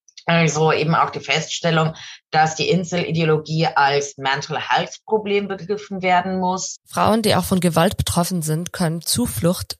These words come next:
Speaker 2: in Frauenhäuser in ihrer Nähe finden. Speziell für Frauen gibt's auch das Helftelefon Gewalt gegen Frauen,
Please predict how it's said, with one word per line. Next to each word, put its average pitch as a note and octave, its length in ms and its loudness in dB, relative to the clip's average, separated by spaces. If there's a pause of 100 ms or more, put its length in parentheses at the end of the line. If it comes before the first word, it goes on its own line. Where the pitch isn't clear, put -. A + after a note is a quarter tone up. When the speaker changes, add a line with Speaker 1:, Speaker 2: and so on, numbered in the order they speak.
Speaker 2:
in E3 140 -4
Frauenhäuser D#3+ 840 2
in D3 160 -2
ihrer D#3 280 2
Nähe D#3 260 2
finden. C#3+ 580 -6 (140)
Speziell - 600 2
für F#3+ 100 0
Frauen B2+ 340 2
gibt's - 240 -2
auch D#3+ 220 0
das - 260 -2
Helftelefon E3 1080 0
Gewalt D#3 480 -2
gegen D#3 260 -4
Frauen, C#3+ 500 -4